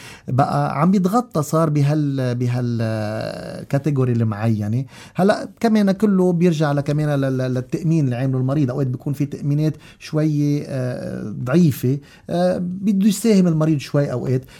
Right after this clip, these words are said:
بس هي تكلفتها منا، منا كتير، كتير فارقة عن العملية العادية، يعني ما، ما عم نحكي بآلاف الدولارات، لا عم نحكي بال-، بالفروقات بالميات الدولارات يعني.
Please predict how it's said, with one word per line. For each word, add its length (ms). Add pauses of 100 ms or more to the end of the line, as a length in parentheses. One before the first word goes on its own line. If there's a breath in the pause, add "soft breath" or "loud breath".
(120)
بس 220
هي 60
تكلفتها 480
منا، 400
منا 300
كتير، 360
كتير 280
فارقة 500 (240 loud breath)
عن 360
العملية 580
العادية، 440
يعني 160
ما، 260
ما 120
عم 220
نحكي 400 (220 loud breath)
بآلاف 540
الدولارات، 520
لا 200
عم 100
نحكي 220
بال-، 140
بالفروقات 760
بالميات 540
الدولارات 500
يعني. 140